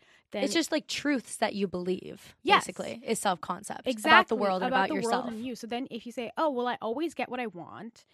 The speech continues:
Speaker 2: Mm.
Speaker 1: somehow," so then if you go, "Well, I'm not a ten out of ten, but I always get what I want," so then I guess I can manifest myself being a ten out of ten because if I just decide I wanna be hot, then I will.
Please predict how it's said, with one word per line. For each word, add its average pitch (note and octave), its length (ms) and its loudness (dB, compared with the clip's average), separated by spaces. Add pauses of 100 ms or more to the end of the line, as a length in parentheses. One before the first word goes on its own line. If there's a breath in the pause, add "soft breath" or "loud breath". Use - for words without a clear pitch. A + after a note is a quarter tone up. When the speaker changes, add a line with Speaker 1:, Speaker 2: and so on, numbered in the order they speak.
Speaker 2:
Mm. A3 200 -18
Speaker 1:
somehow," G3+ 680 -2
so A#3+ 140 -10
then A#3+ 120 -6
if A#3 120 -12
you B3 60 -10
go, A#3+ 160 -4
"Well, A#3 200 -4
I'm A3+ 100 -4
not C#4 200 -2
a - 40 -16
ten D4 100 -6
out B3 100 -2
of G#3 100 -10
ten, A3+ 220 -8
but G3+ 100 -8
I - 40 -6
always A3+ 200 -6
get G#3+ 80 -8
what G#3+ 100 -6
I F#3+ 60 -4
want," G3 420 -6 (320 soft breath)
so C4 140 -2
then B3+ 140 2
I A#3+ 100 -2
guess A#3 180 -4
I C4+ 80 -4
can A#3 180 -6
manifest G#3 440 -6
myself F#3+ 300 -10
being F#3 160 -10
a F3 40 -12
ten F#3+ 140 -12
out F3 120 -10
of E3 80 -16
ten B3 260 -8
because G3 300 -12
if F#3+ 80 -14
I F#3+ 100 -4
just F#3 200 -14
decide F#3 460 -2
I F3 60 -2
wanna F3 240 -4
be D3+ 100 -8
hot, G#3 400 -2
then F#3 100 -8
I F3 100 -6
will. C4 220 0